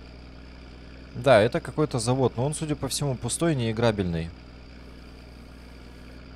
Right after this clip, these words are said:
Так, ладно, вот эти поля. Мимо этих полей мы проезжали, то есть мост где-то за этими полями должен быть. А на карте как-то эти поля отображаются?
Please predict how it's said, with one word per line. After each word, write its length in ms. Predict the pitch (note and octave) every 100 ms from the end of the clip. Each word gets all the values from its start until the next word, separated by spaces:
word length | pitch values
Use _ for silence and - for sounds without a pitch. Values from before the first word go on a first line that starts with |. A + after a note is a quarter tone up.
| - - - - - - - - - - - - - - - - - - - - - - -
Так, 200 | B2 -
ладно, 220 | C3+ C3+
вот 220 | C#3 A3+
эти 160 | C4+ A#3+
поля. 440 | A#3+ G3 D3 A2+ - - - - - - - - - -
Мимо 300 | A2 C#3 F3
этих 240 | F3+ F#3 -
полей 280 | D3+ D#3+ F#3+
мы 140 | F#3
проезжали, 560 | - D3 C3+ C#3 A#2 G2+
то 140 | G2+
есть 140 | G2
мост 220 | B2+ D#3+ A#2
где-то 300 | A#2 C#3+ C3+
за 120 | C#3
этими 260 | C#3 C3+
полями 540 | B2 C#3 C3+ C3+ A2+ G#2
должен 360 | G#2 G2+ G#2+
быть. 160 | G#2 G2
А 60 | G#2
на 80 |
карте 260 | A#2+ E3 F3
как-то 300 | E3+ D#3 D#3+
эти 120 | -
поля 260 | - D3+ D3+
отображаются? 800 | D3 C3+ C#3+ F3+ A3 F3+ G#2